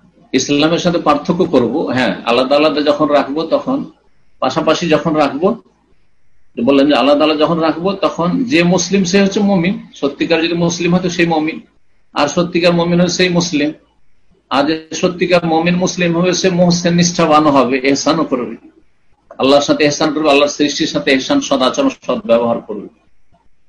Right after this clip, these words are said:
কিন্তু যখন আমরা পাশাপাশি রাখবো ইসলামের সম্পর্ক বাহ্যিক আমলগুলির সাথে, দেখেন ইসলামের যে পাঁচটি স্তম্ভ, সবগুলির বাহ্যিক আমলের সাথে সম্পর্ক।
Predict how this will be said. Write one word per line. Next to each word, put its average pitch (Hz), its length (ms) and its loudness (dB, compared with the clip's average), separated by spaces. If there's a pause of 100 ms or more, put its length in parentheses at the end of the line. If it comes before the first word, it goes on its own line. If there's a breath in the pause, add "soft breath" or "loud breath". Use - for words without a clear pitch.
(880)
কিন্তু 139 400 0
যখন 123 480 -2 (720)
আমরা 110 320 -2
পাশাপাশি 147 600 -4
রাখবো 117 400 -2
ইসলামের 151 720 -2
সম্পর্ক 127 560 -2
বাহ্যিক 117 640 0
আমলগুলির 110 540 0
সাথে, 98 340 -8
দেখেন 117 200 0
ইসলামের 143 420 -2
যে 143 80 0
পাঁচটি 143 600 -2 (140)
স্তম্ভ, 139 500 0
সবগুলির 165 500 -2
বাহ্যিক 156 400 0
আমলের 135 260 2
সাথে 127 200 -4
সম্পর্ক। 107 440 -6